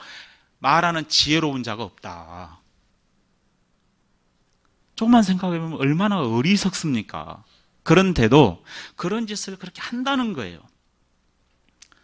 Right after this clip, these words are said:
한 번은 제가 어느 집에 이제 그 전도를 갔는데 누가 소개해줘서 갔는데 연세 드신 할머니가 그 집에 계셨어요.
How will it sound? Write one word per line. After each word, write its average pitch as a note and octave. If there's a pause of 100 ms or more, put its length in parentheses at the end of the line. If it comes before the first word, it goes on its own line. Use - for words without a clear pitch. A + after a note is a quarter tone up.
(220)
한 D#3+
번은 D#3+
제가 G#2 (220)
어느 C3
집에 A#2
이제 F2+ (200)
그 -
전도를 A#2
갔는데 E2+ (1040)
누가 G2
소개해줘서 D#3
갔는데 F2+ (560)
연세 A#2+
드신 A#2
할머니가 G#2
그 -
집에 F2+
계셨어요. F#2+